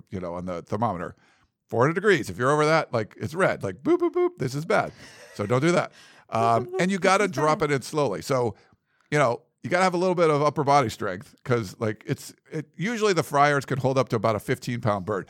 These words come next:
Speaker 1: Don't put a twenty pound bird in a fifteen pound fry, you know.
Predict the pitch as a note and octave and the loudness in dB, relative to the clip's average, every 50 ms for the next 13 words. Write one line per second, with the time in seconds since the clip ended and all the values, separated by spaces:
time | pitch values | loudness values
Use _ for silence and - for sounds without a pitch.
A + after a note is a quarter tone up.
0 | - - - - C3 D3 D3 - G3+ G#3 G#3 G#3+ G#3+ G#3+ - C4 C4+ C#4 C#4+ A#3 | -16 -12 -2 2 2 2 2 0 0 2 2 2 0 -2 0 0 2 2 2 4
1 | - - - - A2 C3+ C3 C3+ C3+ C3+ B2+ A#2+ - E3+ D3 - D3+ C#3+ D3+ C#3+ | 4 4 4 4 2 2 2 2 2 0 -2 -2 -4 -6 -4 -2 -2 0 2 2
2 | C#3 C3+ B2 - - C3 A2+ B2+ B2 A2+ G#2 | 0 0 -4 -4 -4 -2 0 0 0 0 -2